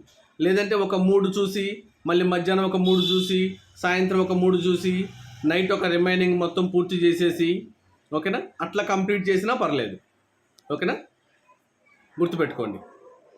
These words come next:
మళ్ళీ మూడోది, ఇట్లా ఒక ఫోటో వచ్చింది. ఓకేనా?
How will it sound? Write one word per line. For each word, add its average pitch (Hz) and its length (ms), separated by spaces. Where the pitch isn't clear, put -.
మళ్ళీ 185 160
మూడోది, 156 420
ఇట్లా 208 200
ఒక 185 160
ఫోటో 202 220
వచ్చింది. 110 340
ఓకేనా? 185 260